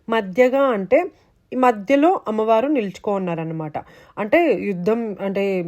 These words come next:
శ్రీచక్ర రథం మీద అమ్మవారు ఉన్నారన్నమాట. చుట్టూ కూడా ఒక నలుగురు అమ్మవార్లు ఉంటారన్నమాట. ఒకరు సంపత్కరి దేవి, ఇంకొకరు వారాహి, ఇంకొకరు అశ్వారుడా దేవి,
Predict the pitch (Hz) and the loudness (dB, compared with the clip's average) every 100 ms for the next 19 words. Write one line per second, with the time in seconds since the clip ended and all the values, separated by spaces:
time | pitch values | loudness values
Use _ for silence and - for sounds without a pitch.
0 | 160 147 180 233 233 247 240 - 220 202 | -8 -16 -12 -6 -4 -2 -2 0 0 2
1 | 175 196 196 190 233 320 214 196 202 202 | 0 -2 -2 -2 0 0 0 0 0 0
2 | 175 175 180 175 165 151 185 302 311 - | -2 -2 -2 -4 -4 -6 -4 -4 -6 -16
3 | - _ - 285 - 349 339 254 277 381 | -20 _ 0 0 2 4 4 6 4 2
4 | - - 226 226 233 214 220 233 302 220 | -4 -4 -2 0 0 0 2 4 4 2
5 | 202 214 208 202 190 180 180 175 175 165 | 0 2 2 0 -4 -2 -2 -2 -4 -4
6 | 160 165 - _ - 214 226 302 220 190 | -4 -6 -8 _ -8 -2 0 0 -2 0
7 | 214 208 220 214 202 196 190 254 330 220 | 0 0 -2 -2 -2 -2 -2 -2 -4 -2
8 | 196 190 226 190 175 180 202 208 180 269 | -2 -2 -2 2 2 2 2 0 0 -4
9 | 330 214 214 202 185 185 311 415 _ - | -6 -10 -4 -4 -4 -4 -4 -4 _ -10
10 | 185 175 202 220 214 196 202 185 175 170 | -8 -6 -2 -2 0 2 0 0 -2 -2
11 | 262 | -2